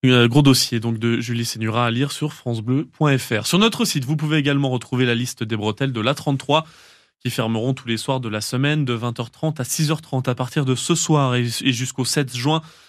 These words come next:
La Direst lance des travaux sur la descente d'Oudemont. En plus de ces fermetures, la vitesse sera réduite la nuit et les automobilistes du sens Nancy-Lunéville seront basculés sur une voie de l'autre côté.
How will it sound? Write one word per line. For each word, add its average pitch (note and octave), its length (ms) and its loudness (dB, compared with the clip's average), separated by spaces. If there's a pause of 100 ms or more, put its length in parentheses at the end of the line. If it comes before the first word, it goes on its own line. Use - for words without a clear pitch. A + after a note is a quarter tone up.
(300)
La A2+ 80 -2
Direst A2+ 500 -6
lance B2 400 -4
des A#2 140 -4
travaux C3 340 -2
sur C#3 160 -4
la A#2+ 60 -2
descente A#2+ 420 -4
d'Oudemont. D#3 680 0
En B2 120 -2
plus C3+ 340 -6
de A2+ 160 -4
ces G#2+ 160 -8
fermetures, G#2+ 480 -6
la A2+ 100 -4
vitesse A2 380 -4 (420)
sera G#2+ 280 -6
réduite C#3 500 -2
la A2+ 160 -6
nuit F#3+ 400 4
et B2 100 -2
les A#2 180 0
automobilistes A2+ 680 0
du A2 120 -6
sens C3 340 0
Nancy-Lunéville C#3 720 2
seront C#3 300 0
basculés C3+ 420 0
sur E3 240 0
une F#3+ 80 6
voie A#2 220 2
de A2 80 2
l'autre E3 260 4
côté. F#2+ 360 -4